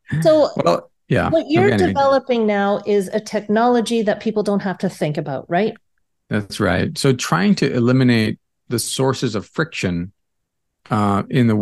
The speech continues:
Speaker 2: in the, the methods of, and the way to measure blood pressure, and also to develop a technology that allows for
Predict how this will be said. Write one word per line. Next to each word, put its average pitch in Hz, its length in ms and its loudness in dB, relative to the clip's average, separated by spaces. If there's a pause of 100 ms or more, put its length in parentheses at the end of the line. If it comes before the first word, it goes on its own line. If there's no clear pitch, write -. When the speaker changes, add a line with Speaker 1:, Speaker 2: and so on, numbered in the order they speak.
Speaker 2:
in 113 320 0
the, 107 100 -2
the 110 180 -2
methods 113 720 0
of, 101 240 -2
and 107 160 -4
the 101 120 0
way 113 280 2
to 104 140 -6
measure 98 340 -2
blood 92 240 -4
pressure, - 400 -4
and 113 220 0
also 135 320 2
to 127 180 -2
develop 117 560 0
a 104 60 -6
technology 117 680 -2
that 98 160 -2
allows 101 520 0
for 98 360 -4